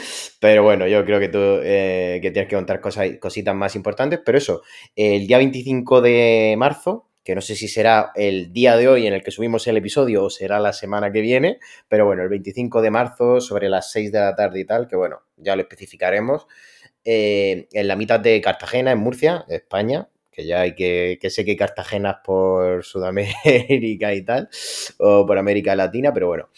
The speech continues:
Eh, eso, Cartagena, Murcia, que lo harán en su canal de, de YouTube. Dejaré el enlace en, en las notas del episodio, es decir, locosporgu punto com barra veinticinco, ahí lo tendréis todo, eh, para, para ac-, también acceder y tal, o en el canal de W P Cartagena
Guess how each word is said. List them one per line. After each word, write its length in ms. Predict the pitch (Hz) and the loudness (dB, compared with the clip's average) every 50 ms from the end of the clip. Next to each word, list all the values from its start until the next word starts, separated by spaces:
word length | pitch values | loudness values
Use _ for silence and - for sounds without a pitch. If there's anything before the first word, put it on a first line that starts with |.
| - - - _ _ _ _ _ _ _ _ _ _ _ _ - _ | -20 -20 -20 _ _ _ _ _ _ _ _ _ _ _ _ -16 _
Eh, 560 | - 120 123 120 117 113 113 107 101 101 98 - | 2 4 6 6 6 6 4 2 2 0 0 -2
eso, 200 | 101 101 107 95 | -4 -6 -6 -6
Cartagena, 400 | 95 95 - - - 107 101 104 | -8 -8 -8 -8 -8 -6 -6 -4
Murcia, 420 | 104 113 117 - - 156 151 151 - | -4 -6 -6 0 2 4 4 6 4
que 180 | 104 95 92 | 4 2 2
lo 100 | 87 90 | 2 2
harán 200 | 90 90 95 95 | 2 2 0 0
en 100 | 92 90 | -2 -4
su 100 | - - | -6 -6
canal 320 | - 98 92 92 95 87 80 | -8 -4 -4 -4 -4 -4 -2
de, 460 | 95 92 92 92 92 92 90 87 - 87 | 0 0 2 2 2 2 2 0 -2 -6
de 200 | 92 98 98 95 | -4 -4 -2 -2
YouTube. 360 | 113 131 131 135 160 160 120 | -2 -4 -2 0 -2 0 2
Dejaré 360 | 98 95 - 98 90 98 101 | 0 -2 0 0 0 0 2
el 80 | 101 101 | 2 2
enlace 380 | 98 95 98 101 - - 107 | 0 0 0 -2 -2 -4 -10
en, 180 | 87 92 92 92 - | -8 -8 -8 -8 -8
en 140 | - 90 87 | -8 -8 -6
las 100 | 87 90 | -6 -6
notas 280 | 92 95 92 101 92 85 | -6 -4 -2 -2 -2 0
del 260 | 95 95 92 90 92 | 0 0 0 0 -2
episodio, 440 | - - 90 - - 117 113 113 101 | -4 -6 -10 -8 -6 -4 -2 -2 -4
es 60 | 85 | -4
decir, 400 | 90 - - 101 92 90 - _ _ _ _ _ _ | -6 -8 -8 -8 -8 -8 -10 _ _ _ _ _ _
locosporgu 1040 | - 98 101 104 101 101 104 98 - _ - 101 98 95 92 107 107 107 107 107 101 - | -10 -4 -2 -2 0 0 -4 -4 -4 _ -4 -4 -4 -2 -2 -2 0 0 0 0 -2 -4
punto 320 | 104 104 98 - 98 95 | -6 -6 -4 -4 -4 -4
com 260 | - 101 98 95 95 | -2 -2 -2 -2 -2
barra 260 | 95 101 95 98 98 | -2 -2 -2 0 -2
veinticinco, 760 | 95 95 87 - - - 131 143 143 - 202 208 220 - _ _ _ | -2 -2 -6 -10 -12 -8 -6 -6 -4 -2 -4 -4 -4 -6 _ _ _
ahí 220 | - 87 87 87 85 | -8 -6 -6 -4 -6
lo 100 | 85 85 | -8 -8
tendréis 380 | - - 80 78 87 - _ | -10 -14 -14 -14 -16 -14 _
todo, 360 | - 123 135 160 196 240 _ _ _ - _ - - - - - _ - | -4 -2 0 0 0 -2 _ _ _ -20 _ -20 -20 -20 -20 -20 _ -4
eh, 340 | - 101 98 92 87 82 82 | 0 0 2 2 0 -2 -4
para, 240 | - 78 - - - | -8 -10 -10 -10 -12
para 160 | - - - | -12 -12 -12
ac-, 200 | - - - - _ | -12 -14 -20 -20 _
también 240 | - - 78 80 76 | -16 -12 -10 -10 -10
acceder 560 | 76 - - 73 71 78 82 78 78 78 76 | -10 -12 -14 -14 -10 -8 -6 -6 -6 -6 -8
y 60 | 76 | -8
tal, 180 | 76 92 107 117 | -6 -4 -2 -2
o 120 | 113 98 | -2 -2
en 80 | 87 87 | -4 -4
el 60 | 82 | -6
canal 300 | - 90 87 92 92 90 | -8 -6 -4 -4 -4 -2
de 100 | 85 92 | -2 -2
W 440 | 90 87 90 90 92 92 92 90 87 | -2 0 -2 0 0 0 0 -2 -2
P 340 | - - 90 90 90 87 87 - | -2 -2 0 0 0 0 -2 -4
Cartagena 640 | 87 - _ - - 110 113 123 151 - - | -6 -8 _ -16 -8 -8 -6 -6 -6 -8 -10